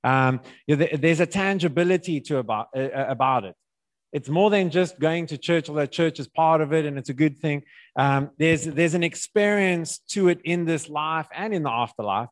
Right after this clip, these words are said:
But in all of life, there's something different than just a different set of beliefs.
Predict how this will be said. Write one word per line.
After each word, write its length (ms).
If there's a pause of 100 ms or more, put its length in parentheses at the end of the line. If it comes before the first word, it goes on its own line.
But 180 (240)
in 140
all 280
of 160
life, 400
there's 240
something 600 (320)
different 520
than 200
just 260
a 80
different 320
set 260
of 140
beliefs. 560